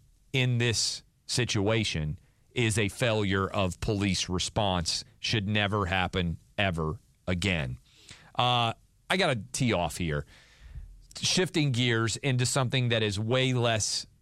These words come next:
significant. Megan Rapinoe has decided to weigh in, and what Megan Rapinoe has said about transgender youth participation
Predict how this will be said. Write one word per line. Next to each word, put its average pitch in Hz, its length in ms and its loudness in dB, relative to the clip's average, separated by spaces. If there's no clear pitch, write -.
significant. 92 800 -2
Megan 175 360 2
Rapinoe 107 840 0
has 131 380 0
decided 104 760 0
to 113 480 0
weigh 135 400 2
in, 85 560 -2
and 117 420 0
what 117 220 -2
Megan 165 320 0
Rapinoe 127 600 2
has 104 160 0
said 95 600 0
about 107 320 0
transgender 120 920 0
youth 113 360 0
participation 95 920 -2